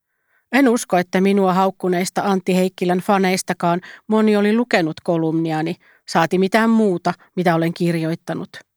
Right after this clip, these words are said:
Moni keskustelija jopa leuhki sillä, ettei koskaan lue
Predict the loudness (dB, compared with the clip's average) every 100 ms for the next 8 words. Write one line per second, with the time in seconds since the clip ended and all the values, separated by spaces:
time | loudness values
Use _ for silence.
0 | _ _ _ _ _ _ 0 2 2 -2
1 | -2 -8 -2 0 2 0 -4 -12 -6 0
2 | 2 4 2 -2 -6 -2 0 0 0 -2
3 | -2 0 0 0 0 0 0 0 0 -2